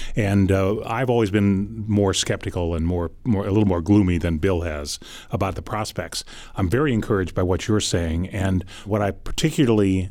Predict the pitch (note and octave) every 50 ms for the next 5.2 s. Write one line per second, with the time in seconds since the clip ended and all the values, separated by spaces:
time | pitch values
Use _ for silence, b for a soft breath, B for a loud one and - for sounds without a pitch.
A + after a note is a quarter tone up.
0 | - - D3 G2+ G2 F#2+ F2+ F2 F2 F2 F2+ - - B2 A2+ G#2+ G#2 G#2 G#2 G2+
1 | A2 B2+ C#3 C3+ A#2+ - - G2+ E2+ D#2 D#2 D#2 B B B B B B A2+ G2
2 | D#2 - E2+ E2 G2 A#2+ G#2+ G#2+ G#2+ E2+ - A2 F#2+ F#2+ - - - - - B2
3 | G#2+ G2 - - - - - - b b b b b b b B2 G2 F#2+ F#2+ F2+
4 | F2+ - G#2 G2+ F#2+ G2+ G2+ G2+ F2+ E2 F2 D#2+ D#2+ - - - G#2 F#2+ F#2 E2+
5 | D#2+ D#2+ -